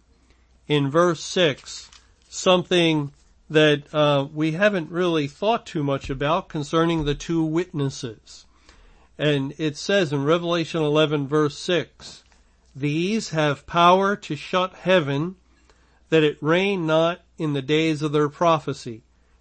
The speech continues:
and have power over waters to turn them to blood,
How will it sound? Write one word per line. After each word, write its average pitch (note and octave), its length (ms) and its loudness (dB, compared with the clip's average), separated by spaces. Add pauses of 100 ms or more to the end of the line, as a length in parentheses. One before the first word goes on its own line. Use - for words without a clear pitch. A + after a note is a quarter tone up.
and D3 100 -2
have C#3+ 200 -2
power F3+ 420 4
over D3+ 300 2
waters D3+ 720 -2
to - 160 -6
turn F#3+ 560 2
them E3 400 2
to E3 140 -2
blood, C#3 560 0